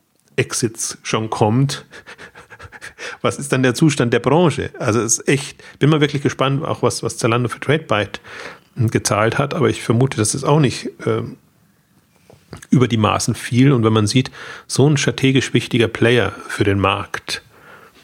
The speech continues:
der müsste eigentlich schon, also ich weiß nicht, da, da, da,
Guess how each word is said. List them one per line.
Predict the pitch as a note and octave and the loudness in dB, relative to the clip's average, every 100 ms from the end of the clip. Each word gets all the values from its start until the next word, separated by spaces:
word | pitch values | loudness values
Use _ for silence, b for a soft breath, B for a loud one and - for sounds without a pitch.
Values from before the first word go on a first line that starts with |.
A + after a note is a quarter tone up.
| B B B _ _ _ _ - - _ _ _ _ - | B B B _ _ _ _ -20 -20 _ _ _ _ -10
der | - | -2
müsste | F2 A#2+ - | 0 2 2
eigentlich | G#2+ G#2 G2+ | 0 0 0
schon, | - A#2 A#2+ A2+ - B B _ _ b b b b _ _ _ - | 2 2 4 2 0 B B _ _ b b b b _ _ _ -10
also | - - C#3 | -2 -2 0
ich | - | -2
weiß | A2+ - | -2 -4
nicht, | - C3+ | -2 -2
da, | B2 | -2
da, | - B2+ C3 C3+ | -2 0 0 0
da, | - B2+ C3+ | 0 0 -2